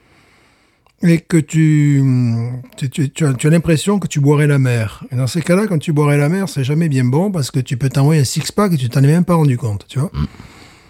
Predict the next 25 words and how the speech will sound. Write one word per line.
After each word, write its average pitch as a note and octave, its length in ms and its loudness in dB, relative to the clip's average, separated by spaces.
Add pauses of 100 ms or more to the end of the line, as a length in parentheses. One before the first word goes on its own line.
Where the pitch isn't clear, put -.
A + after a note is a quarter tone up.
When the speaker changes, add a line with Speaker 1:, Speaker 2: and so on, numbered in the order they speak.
(140)
Speaker 1:
Ah, D3+ 100 -2 (180)
tandis D#3 280 2
que D#3 120 0
là, F#3 320 2
ça D#3 180 -2
peut, F3 480 2
euh, A2 540 -2 (1120)
ça - 180 -2
peut D#3 160 2
freiner F#3 680 2 (340)
<laughs> - 60 4 (1400)
la, B2 140 2
la, A2 180 2
la, G#2+ 100 -2 (680)
la D3+ 100 4
consommation E3 760 0
sans C4+ 380 0
altérer G3 400 0
le E3+ 120 2
goût F3 160 -2
des D3+ 140 2
bières D#3+ 260 0
qui C#3 120 -4
vont B2+ 140 2
suivre. G2+ 540 -4